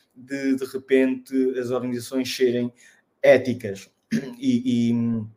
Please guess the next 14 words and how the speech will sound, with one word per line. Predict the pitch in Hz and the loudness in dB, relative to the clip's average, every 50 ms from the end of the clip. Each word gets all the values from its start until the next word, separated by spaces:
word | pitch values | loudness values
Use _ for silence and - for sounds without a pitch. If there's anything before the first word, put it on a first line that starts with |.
| _ _ _ _ _ _ _ _ _ - - | _ _ _ _ _ _ _ _ _ -16 -8
e | 117 127 | -4 -2
o | 127 | 0
meu | 135 135 | 0 0
trabalho | 131 131 127 131 131 135 | 0 0 2 2 2 2
tem | 135 139 131 | 0 -4 -6
sido | 131 - 131 135 | -6 -6 -6 -4
muito | 139 143 143 131 - 131 | -4 -4 -4 -4 2 4
esse, | 131 117 104 107 - - | 4 4 4 0 -6 -10
de, | - 113 | -10 -10
de, | 110 117 117 113 113 113 | -6 -4 -4 -2 -2 -4
de, | 101 98 - - 120 110 | -6 -8 -12 -12 -12 -12
de | 98 101 - 123 | -12 -16 -18 -16
explicar | 113 - - - 131 131 - 123 117 123 127 123 - | -18 -14 -4 -4 -4 0 4 6 6 6 6 2 -2
que | - - 127 123 | -6 -4 -4 -4